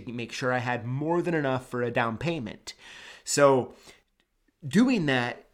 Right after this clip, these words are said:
got me there, and doing this can get you there as well, especially if you'll use these opportunities of these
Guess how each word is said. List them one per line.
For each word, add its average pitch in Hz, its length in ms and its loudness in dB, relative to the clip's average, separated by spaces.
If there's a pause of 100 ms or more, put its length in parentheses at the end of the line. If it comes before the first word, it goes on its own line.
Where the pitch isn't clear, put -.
(160)
got 156 240 0
me 135 100 2
there, 95 320 -4
and 139 460 0
doing 180 240 2
this 160 160 -2
can 143 160 -6
get 143 120 -2
you 143 140 -6
there 123 220 0
as 110 120 -6
well, 117 440 -4
especially 127 840 -2 (280)
if 131 160 -4
you'll 135 180 2
use 180 380 0
these 180 200 -4
opportunities 143 960 -4
of 113 320 -6
these 117 460 -6